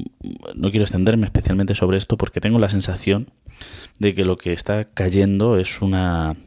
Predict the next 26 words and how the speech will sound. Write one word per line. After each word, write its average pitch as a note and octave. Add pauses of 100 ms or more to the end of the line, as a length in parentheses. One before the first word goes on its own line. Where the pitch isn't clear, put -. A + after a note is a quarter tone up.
(260)
nueva F#2+
reforma F2
educativa F#2 (380)
que - (140)
obviamente D#2
no D#2+
se E2
va D#2
a D#2
llevar D2+
a D2+
cabo A2+
porque D#2
el D2
psoe D#2+
no D#2+
tiene E2+
los D#2+
apoyos E2+
suficientes F#2+
ni F2+
tiene F#2+
el E2+
tiempo G2
para E2+
implantarla, E2+